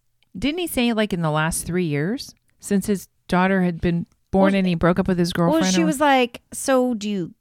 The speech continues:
Speaker 2: keep a list or how do you know that?" He's like,
Speaker 1: <laughs>
Speaker 2: "Well, I basically took this amount of time and once a week I had sex with somebody
Speaker 1: With
Speaker 2: else."
Speaker 1: somebody different.
Speaker 2: But he was safe.
Speaker 1: Thank
Speaker 2: That makes
Speaker 1: God.
Speaker 2: it b-,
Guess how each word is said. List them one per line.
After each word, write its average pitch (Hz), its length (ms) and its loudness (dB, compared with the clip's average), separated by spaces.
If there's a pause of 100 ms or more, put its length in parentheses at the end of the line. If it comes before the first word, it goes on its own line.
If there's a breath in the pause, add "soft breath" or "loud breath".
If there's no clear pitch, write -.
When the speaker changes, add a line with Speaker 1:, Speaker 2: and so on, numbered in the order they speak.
Speaker 2:
keep - 220 -10
a 180 60 -2
list 208 580 0
or 214 80 2
how 208 140 2
do 202 60 0
you 196 60 -2
know 175 140 2
that?" 170 140 4
He's - 120 2
like, 240 140 4 (120)
Speaker 1:
<laughs> - 120 -8
Speaker 2:
"Well, 285 140 4
I 269 100 6
basically 233 840 0
took - 280 -8
this 254 180 -6
amount 247 200 2
of 202 60 0
time 185 340 -2
and 160 140 -6 (160)
once 220 380 -2
a 233 60 2
week 180 500 -2
I 170 180 2
had 160 300 0
sex 143 200 -4
with - 140 -10
somebody - 300 -8
Speaker 1:
With 196 140 4
Speaker 2:
else." - 60 -8
Speaker 1:
somebody 202 280 2
different. 190 520 -2
Speaker 2:
But 240 120 2
he 220 60 2
was 185 100 -2
safe. - 460 -6 (120)
Speaker 1:
Thank 208 220 2
Speaker 2:
That - 40 2
makes 165 140 4
Speaker 1:
God. 156 80 4
Speaker 2:
it 151 120 0
b-, 190 60 0